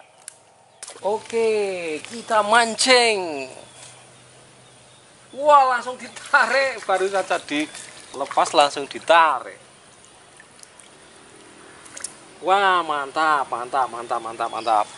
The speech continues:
Oke, assalamualaikum warahmatullahi wabarakatuh. Selamat datang kembali di Curan Bambu tujuh satu. Oke, kali ini saya akan mancing ya, ikan nila merah di kolam ini ya.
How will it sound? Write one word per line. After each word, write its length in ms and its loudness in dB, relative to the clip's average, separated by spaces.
Oke, 240 6
assalamualaikum 1120 6
warahmatullahi 880 6
wabarakatuh. 380 4
Selamat 580 6
datang 220 4
kembali 320 6
di 420 4
Curan 400 4
Bambu 640 2
tujuh 580 6
satu. 800 2
Oke, 340 4
kali 540 6
ini 100 8
saya 400 4
akan 240 2
mancing 720 2
ya, 220 2
ikan 400 0
nila 320 2
merah 480 2
di 140 -6
kolam 340 6
ini 240 6
ya. 160 4